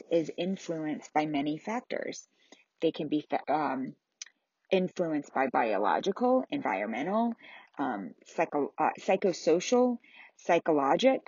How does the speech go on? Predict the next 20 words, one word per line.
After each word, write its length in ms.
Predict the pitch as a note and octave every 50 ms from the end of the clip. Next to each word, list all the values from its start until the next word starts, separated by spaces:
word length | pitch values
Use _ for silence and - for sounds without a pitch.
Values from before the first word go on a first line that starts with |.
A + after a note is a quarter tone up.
| - - -
or 180 | E3+ F3+ F#3 F#3
lifestyle 580 | F3 D#3+ D#3 E3+ F#3+ - - - C#3 G#2 E2+
factors, 680 | - - - F2+ - - - - B1 A1+ - - - - - _
um, 300 | D3+ D3+ C3 B2 C3 C#3+ - _ _ _ _ -
that 220 | D3+ D3+ E3+ - -
in-, 340 | D3+ D#3+ D3+ A#2+ A2 B2+ - _ _ _ -
that 180 | D#3 D#3 D3+ - _ _ _ _
influence 560 | - E3+ D#3 - - E3+ D#3 D3 C#3 C3+ - -
the 120 | - D3+
lon-, 300 | C3+ C3+ C#3 C#3 C3+ C3 - _ _ - -
longe-, 420 | C#3+ C#3 C#3 C#3+ C#3+ - C3+ C3 - _ _ _ _ _ -
longevity 1700 | D3 D#3+ D#3+ E3 E3+ E3+ E3+ - _ _ _ _ _ _ _ _ - - D3 - - - - - F#3+ F3 E3+ D3+ C#3+ C3+ C3 C3+ - - - - - - _ -
of, 320 | F3+ F3 E3 E3 D#3+ D#3 - - - -
um, 380 | D3+ C#3+ C#3 C#3 C#3 C#3 C#3+ C#3 _ _ _ _ _ _ _ _ _ _ _ _ _ _ _ _ _ _ _ _ _ _ _ _ _ _ - E3
uh, 80 | E3 - - -
in 200 | - E3 D#3 - - _ _ - - - _ _ - -
disease. 500 | F3+ E3 - D3+ - - - - - - _ _ - - - _ _ _ _ _ _ _ _ _ _ _ _ - - _ _ _ - _ -
So 520 | - - - D#3+ C#3 C3+ B2 F#3 F3 - _ _ _ _ _ _ _ -
know 300 | D#3+ D#3+ D3+ D#3 F3+ A#3 F#3+
that, 480 | G#3 E3+ D3 D#3 F3+ A3 - - -